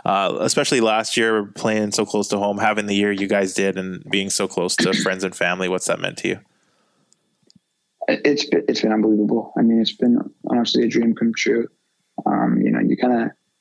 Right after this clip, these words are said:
Speaker 2: you know, you play ju-, uh, sorry, you play midgets with a bunch of your buddies, and, you know, you see them moving to, you know, all over the country, Ontario, Saskatchewan, Alberta, wherever it is. And, you know, I'm, I'm fortunate enough to,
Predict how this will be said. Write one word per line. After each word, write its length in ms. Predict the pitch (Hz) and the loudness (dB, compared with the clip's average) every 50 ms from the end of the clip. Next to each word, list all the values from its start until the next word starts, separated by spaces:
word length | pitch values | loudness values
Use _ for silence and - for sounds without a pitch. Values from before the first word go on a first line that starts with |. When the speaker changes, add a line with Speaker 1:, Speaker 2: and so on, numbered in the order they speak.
| _ _ _ _ _ _ - - - | _ _ _ _ _ _ -8 0 2
Speaker 2:
you 120 | 131 131 | 2 4
know, 80 | 123 120 | 4 4
you 140 | 120 120 | 2 2
play 360 | 117 - 135 127 123 117 110 113 | 2 2 2 2 2 2 0 0
ju-, 260 | 120 123 131 135 - - - | 2 2 0 0 0 -2 -2
uh, 240 | 123 110 110 110 110 | 0 2 2 2 0
sorry, 300 | - - 117 110 110 110 | 0 0 0 2 2 0
you 80 | 113 | 2
play 140 | - 135 123 | 2 0 2
midgets 360 | 120 123 120 117 120 107 - | 2 2 2 2 0 0 0
with 140 | - 113 - | -2 -2 -2
a 40 | - | -2
bunch 240 | - 123 120 - - | -2 -2 -4 -2 -2
of 20 | |
your 80 | 139 113 | -2 0
buddies, 380 | 113 117 110 110 117 117 117 123 | 0 0 -2 0 0 -2 -2 -2
and, 120 | 113 113 | -6 -6
you 60 | 113 | -6
know, 80 | 117 117 | -6 -6
you 120 | 117 117 | -4 -2
see 180 | - - 123 113 | 0 0 2 2
them 180 | 120 113 113 | 2 0 0
moving 300 | 117 117 113 117 117 113 - | 0 -2 -2 -4 -8 -8 -6
to, 220 | - 117 117 - - _ _ _ _ _ _ _ _ - | -6 -6 -6 -8 -10 _ _ _ _ _ _ _ _ 0
you 80 | 110 | 0
know, 100 | 113 107 | 2 2
all 260 | 113 113 113 113 113 110 | 2 2 2 0 0 2
over 120 | 110 113 | 2 0
the 80 | 113 107 | 0 0
country, 420 | - 107 117 113 - - - 113 | 0 0 0 2 2 2 0 2
Ontario, 540 | 113 113 110 - 123 120 117 120 120 117 113 | 0 -2 -2 0 0 0 2 2 0 0 -2
Saskatchewan, 840 | - - 120 - - 123 117 113 104 - - 117 117 113 113 113 - _ _ _ _ _ _ _ _ _ - - | -2 -4 -4 -2 -2 -2 -2 -2 -2 -2 0 0 2 2 0 0 -2 _ _ _ _ _ _ _ _ _ -6 -2
Alberta, 540 | - 104 107 113 110 117 120 120 117 117 113 | -2 0 0 2 2 2 2 2 2 0 0
wherever 340 | 113 117 117 117 117 120 | 0 0 0 2 2 2
it 60 | 113 117 | 2 2
is. 240 | 117 120 117 117 | 2 2 0 0
And, 200 | 127 113 113 117 | 0 2 2 2
you 80 | 117 117 | 2 2
know, 80 | 113 117 | 2 0
I'm, 340 | - 113 117 113 110 - _ - - - | 0 0 0 -2 -2 -4 _ -12 -6 -2
I'm 100 | 117 113 | -2 -2
fortunate 440 | - - 123 120 113 - 123 117 117 | 0 0 0 0 0 0 0 0 0
enough 340 | 117 113 123 127 - - - | 0 0 -2 -2 -4 -4 -2
to, 120 | - | -2